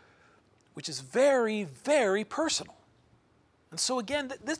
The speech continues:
this is just, this is new. This is something that just was not done. And maybe this is something that you find very hard to do right now.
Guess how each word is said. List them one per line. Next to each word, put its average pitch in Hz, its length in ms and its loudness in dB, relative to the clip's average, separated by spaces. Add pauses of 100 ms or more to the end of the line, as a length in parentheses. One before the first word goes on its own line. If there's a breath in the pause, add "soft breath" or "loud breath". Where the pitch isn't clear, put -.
(100)
this 302 180 0
is 254 140 -2
just, - 420 -2
this 214 200 0
is 156 160 -8
new. 208 260 -4
This 202 160 -4
is 208 80 -6
something 226 300 0
that 196 100 -2
just 175 180 -8
was 170 160 -6
not 240 440 0 (280 soft breath)
done. 294 360 -2 (2250 soft breath)
And 180 160 -8
maybe 294 220 -2
this 233 180 -4
is 190 80 -2
something 180 400 -2
that 156 180 -6
you 254 160 -2
find 196 380 -6
very 175 240 0
hard 165 280 -2
to 147 40 -10
do 143 180 -6
right 127 300 -6
now. 208 300 -10